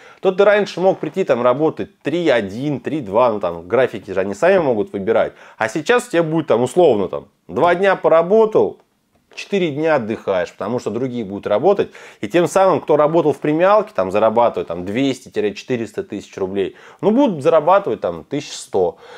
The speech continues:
Как говорится, это лучше, чем никуя. И то же самое сейчас происходит с брендами, например, вот взять какие-нибудь крупные, там, типа а-ля Рольф, там, Ключ,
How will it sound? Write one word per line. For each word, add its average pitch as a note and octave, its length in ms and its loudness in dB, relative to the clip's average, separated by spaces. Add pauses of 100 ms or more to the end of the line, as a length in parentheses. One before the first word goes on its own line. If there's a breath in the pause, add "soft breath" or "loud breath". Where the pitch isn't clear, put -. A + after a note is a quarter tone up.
(240 loud breath)
Как A3 120 0
говорится, B3 380 4
это A#3 560 2
лучше, G#3 440 2
чем G#3+ 440 0
никуя. D#3+ 560 -2 (140)
И - 40 -20
то A3+ 200 4
же G3+ 100 2
самое G3 340 2
сейчас F3 320 0
происходит D#3+ 540 0
с G2+ 140 -8
брендами, D#3 500 2
например, G#2+ 460 0
вот F2 80 -2
взять D#3 200 2
какие-нибудь G2+ 400 -6
крупные, A#2 380 -4
там, D#2 180 -8
типа - 220 -8
а-ля E2+ 200 -2
Рольф, G#3+ 440 4
там, F2 180 -12
Ключ, F#3+ 540 -6